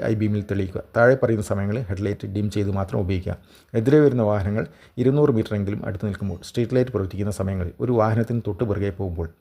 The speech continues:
കൂടാതെ രാത്രിയിൽ ഇൻഡിക്കേറ്റർ ഉപയോഗിക്കുമ്പോൾ ഹെഡ്ലൈറ്റ് ഡിമ്മാക്കാൻ മറക്കരുതെന്നും മോട്ടോർ വാഹന വകുപ്പ് ഓർമ്മപ്പെടുത്തുന്നുണ്ട്. കാരണം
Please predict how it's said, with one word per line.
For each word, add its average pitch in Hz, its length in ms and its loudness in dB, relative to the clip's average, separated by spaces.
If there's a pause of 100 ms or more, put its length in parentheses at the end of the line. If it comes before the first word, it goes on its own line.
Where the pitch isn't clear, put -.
(100)
കൂടാതെ 107 360 4
രാത്രിയിൽ 113 440 2
ഇൻഡിക്കേറ്റർ 113 440 0
ഉപയോഗിക്കുമ്പോൾ 95 460 -4 (540)
ഹെഡ്ലൈറ്റ് 113 320 2
ഡിമ്മാക്കാൻ 104 420 0
മറക്കരുതെന്നും 107 560 -2
മോട്ടോർ 107 240 -2
വാഹന 101 180 0
വകുപ്പ് 95 260 -4 (420)
ഓർമ്മപ്പെടുത്തുന്നുണ്ട്. 113 680 2
കാരണം 120 240 4